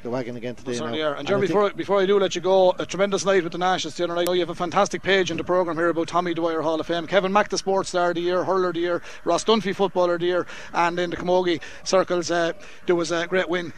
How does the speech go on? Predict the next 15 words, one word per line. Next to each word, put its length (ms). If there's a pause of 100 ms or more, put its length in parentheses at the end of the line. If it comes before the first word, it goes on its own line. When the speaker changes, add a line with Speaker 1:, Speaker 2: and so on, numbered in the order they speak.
(180)
Speaker 2:
uh, 340
as 140
well 220
for, 260
uh, 180 (720)
the 80
Moisha 260
lady, 380
and, 340
uh, 160 (120)
it's, 260
it 80
was 120
a, 40
br-, 120